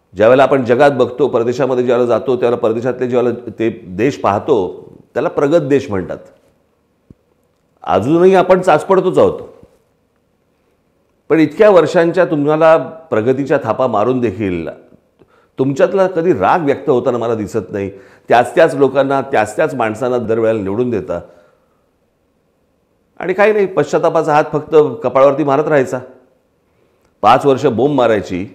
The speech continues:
आपण म्हणतो ना की पांडवांनी ती, अ, शस्त्र शमीच्या झाडावरती ठेवली होती. तुम्ही ऐन मोक्याच्या वेळेला शस्त्र झाडावरती ने-, नेऊन ठेवता. जे मतदानाचं जे शस्त्र तुमच्या हातामध्ये आहे,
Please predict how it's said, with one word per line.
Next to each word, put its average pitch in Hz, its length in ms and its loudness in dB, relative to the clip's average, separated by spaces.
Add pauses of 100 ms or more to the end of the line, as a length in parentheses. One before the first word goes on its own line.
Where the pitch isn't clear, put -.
(880)
आपण 113 200 -4
म्हणतो 123 280 0
ना 202 100 0
की 139 120 -4
पांडवांनी 123 540 2
ती, 123 420 -4
अ, 104 280 0
शस्त्र 127 460 -2
शमीच्या 123 380 -2
झाडावरती 120 680 -2 (260)
ठेवली 113 260 0
होती. 117 500 -6 (1300)
तुम्ही 175 260 2
ऐन 196 240 4
मोक्याच्या 214 540 6
वेळेला 190 260 8
शस्त्र 175 340 2
झाडावरती 143 400 6
ने-, 139 200 4
नेऊन 123 240 0
ठेवता. 87 320 -2 (1700)
जे 139 120 4
मतदानाचं 160 720 4
जे 156 360 -2
शस्त्र 165 400 2
तुमच्या 147 300 0
हातामध्ये 135 420 2
आहे, 90 460 -4